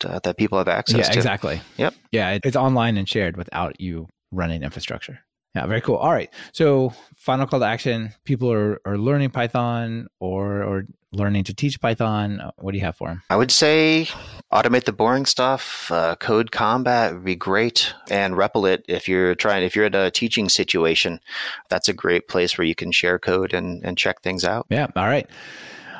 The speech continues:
Speaker 2: Well, it was really interesting to talk about all these ideas with you. And, uh, I've got some stuff to go check out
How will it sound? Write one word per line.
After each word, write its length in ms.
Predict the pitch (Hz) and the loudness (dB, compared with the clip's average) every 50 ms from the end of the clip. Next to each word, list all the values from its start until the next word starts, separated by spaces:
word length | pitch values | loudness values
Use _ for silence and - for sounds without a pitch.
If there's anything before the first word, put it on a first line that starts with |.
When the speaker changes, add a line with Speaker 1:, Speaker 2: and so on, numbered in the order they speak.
| - - - - - | -18 -20 -12 -4 0
Speaker 2:
Well, 180 | 139 139 131 - | 2 2 2 4
it 60 | 139 | 2
was 160 | 139 110 123 | 2 4 4
really 160 | 160 165 160 | 4 6 6
interesting 300 | 147 143 135 - - 139 | 6 4 2 2 0 0
to 60 | 131 | 0
talk 200 | 120 - 127 - | 0 -2 -2 0
about 160 | 135 135 123 - | 0 0 0 0
all 100 | 107 113 | 0 0
these 180 | 120 117 - | 0 0 0
ideas 380 | 113 110 110 120 123 127 135 139 | 0 0 0 2 0 0 0 0
with 160 | 135 127 - | -2 -2 -2
you. 180 | 165 185 208 190 - | -2 -4 -2 -2 -4
And, 400 | 95 92 90 90 90 90 92 92 | -2 -2 -2 -2 -2 -2 -2 -2
uh, 280 | 87 87 87 85 87 87 - - - - _ - - | 0 0 0 0 -2 -4 -8 -14 -20 -20 _ -16 -14
I've 120 | 101 - | -10 -4
got 160 | - 110 85 - | -4 -4 -2 -2
some 100 | - 113 | -4 -4
stuff 220 | - - 113 - | -2 -2 -2 -2
to 80 | - 117 | -2 -2
go 120 | 113 104 | -2 -2
check 240 | 101 - 113 - - | -2 -4 -4 -2 0
out 200 | 101 92 78 | 0 0 0